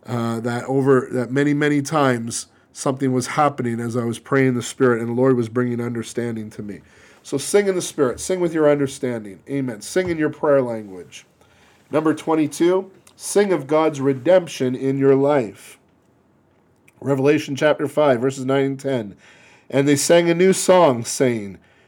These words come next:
'You are worthy to take the scroll and to open its seals. For you were slain, for you have redeemed us to God by your blood out of every tribe, tongue,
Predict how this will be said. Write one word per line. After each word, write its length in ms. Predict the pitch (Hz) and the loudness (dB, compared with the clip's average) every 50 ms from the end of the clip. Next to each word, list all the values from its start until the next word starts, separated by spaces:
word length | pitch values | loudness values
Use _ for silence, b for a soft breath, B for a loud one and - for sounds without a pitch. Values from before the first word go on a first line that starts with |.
| b b | b b
'You 240 | - 120 139 143 131 | -2 4 6 6 8
are 100 | 123 127 | 8 6
worthy 420 | 127 123 139 160 170 160 147 135 | 4 4 4 6 6 6 6 6
to 100 | 127 127 | 4 4
take 280 | 123 - 147 139 135 135 | 4 4 2 2 2 2
the 80 | 131 123 | -6 -8
scroll 520 | - - - - 139 131 120 113 107 113 | -8 -8 -4 2 4 4 4 4 2 0
and 80 | 113 113 | -2 -2
to 80 | 113 | 2
open 260 | 123 147 143 - 127 | 2 2 2 0 -4
its 160 | 120 113 - - | -6 -4 -8 -8
seals. 600 | - - 131 123 110 101 90 85 - - - _ b b b b b b b | -4 0 0 0 0 0 -6 -10 -12 -14 -16 _ b b b b b b b
For 80 | - | -8
you 160 | - 117 139 143 | -2 2 6 8
were 140 | 143 135 | 8 6
slain, 380 | 135 - - 147 151 147 135 123 | 6 4 -2 2 4 4 4 4
for 120 | 123 - | 2 -2
you 140 | 120 139 165 | -2 2 2
have 140 | 165 151 131 | 2 4 4
redeemed 500 | 135 135 127 120 147 175 190 190 185 175 | 2 0 0 0 -4 -2 -2 0 2 2
us 180 | 180 170 175 - | 2 2 2 -2
to 120 | - 135 | -8 -8
God 420 | 123 120 131 143 156 160 160 151 139 | -6 0 2 4 4 4 4 2 2
by 160 | 135 131 131 | 2 2 2
your 160 | 127 123 123 | 2 2 0
blood 380 | 117 110 127 127 135 147 156 147 | -2 0 2 4 6 6 6 6
out 100 | 139 123 | 4 2
of 120 | 123 120 | 2 2
every 260 | 139 143 143 131 131 | 2 0 2 0 -4
tribe, 500 | 120 123 - - 147 147 147 147 147 147 | -4 -4 0 2 4 6 6 4 4 2
tongue, 380 | 147 156 156 151 151 160 160 156 | 0 0 0 0 0 -2 -6 -12